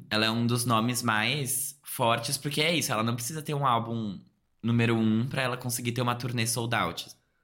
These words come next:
Não precisa. E ela vai muito além, né? Quando ela pensa nos conceitos e em tudo. É, tem um, nesse primeiro show ela fez uma homenagem a vítimas de aids, com, enfim, algumas performances no momento lá. Então,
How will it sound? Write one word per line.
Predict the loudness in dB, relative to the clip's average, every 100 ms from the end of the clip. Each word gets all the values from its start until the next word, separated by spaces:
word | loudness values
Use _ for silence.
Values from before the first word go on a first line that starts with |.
| _ _ -8
Não | -4 -2
precisa. | -2 -2 -2 -4 -10 -16 _ _ _ _ _ _ _ -8
E | -2
ela | 2 2
vai | 2 2
muito | 0
além, | 2 2 2
né? | 2 2
Quando | 0
ela | 0 0
pensa | 0 0 2 0
nos | -2
conceitos | -4 -4 -2 0 0 0 -4 -4
e |
em | -4
tudo. | -2 -2 0 -4 -8 -20 -20 -20 -20 -18 -2
É, | 0 2 0
tem | 0 0 2
um, | 2 2 2 0 0 -2 -8 -20 _ 0
nesse | 2 2 0
primeiro | 0 2 2
show | 2
ela | 2 0
fez | 0 0 0
uma | 0
homenagem | 0 2 2 0 0 -2 -2
a | -2
vítimas | -2 -2 -2 -2 0
de | 0
aids, | 0 0 -2 -4 -8 -6 -4 -6 -10 _
com, | -8 -2 0 0 -2 -6 -12
enfim, | -12 -8 -6 -6
algumas | -8 -6 -4 -6
performances | -8 -2 0 0 -4 -4
no | -4
momento | -2 -2 -4 -4
lá. | -4
Então, | -4 -8